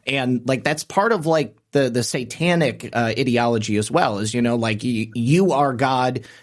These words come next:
and, uh, your reality is created by you rather than, you know, our creator giving us this life and we have to find our way through it. So, um, Sloan's audio is still connecting. Uh, would you like it to make any comments on that?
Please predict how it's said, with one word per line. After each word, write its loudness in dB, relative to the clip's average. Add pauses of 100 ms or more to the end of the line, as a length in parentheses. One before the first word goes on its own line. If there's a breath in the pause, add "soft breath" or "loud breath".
(140 loud breath)
and, 2
uh, 0
your 2
reality 2
is -2
created 0
by 0
you 2
rather 2
than, 2
you 0
know, 0
our 2
creator 0
giving -2
us 0
this -4
life -2
and 2
we 2
have 0
to -2
find 0
our 0
way -2
through -2
it. -4
So, 0 (300 loud breath)
um, 0 (340)
Sloan's 0
audio 2
is 0
still 0
connecting. 0
Uh, 4
would 2
you 0
like 0
it -2
to 2
make 2
any 0
comments 0
on -4
that? -10